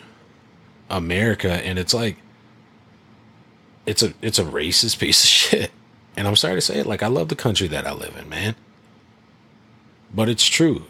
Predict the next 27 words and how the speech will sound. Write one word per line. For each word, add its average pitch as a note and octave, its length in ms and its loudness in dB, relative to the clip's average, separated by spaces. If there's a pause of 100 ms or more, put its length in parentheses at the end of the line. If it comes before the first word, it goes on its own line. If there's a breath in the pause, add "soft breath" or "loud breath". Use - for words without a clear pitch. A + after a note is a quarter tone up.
you G2 180 -4
know F#2+ 120 2
what F#2+ 100 2
I G2 60 0
mean? A#2+ 220 0 (800 soft breath)
And F#2 520 0 (1040)
it's A2+ 160 2
almost C#3+ 220 4
to C#3 80 6
the G#2+ 60 -4
point C#3+ 280 4
where G#2+ 460 4 (240 loud breath)
even, C#3 240 2
like, C#3 180 2
our G2+ 120 2
flag, F#2+ 500 -2
dude, F2 180 -4
our F#2+ 120 -2
American G#2 440 0
flag, E2 340 -6 (880 soft breath)
people C3+ 240 2
who A#2+ 100 4
fly G#2 340 2
that, D#3 340 2
I G#2 100 -8
feel - 260 -6
are, E2+ 180 -6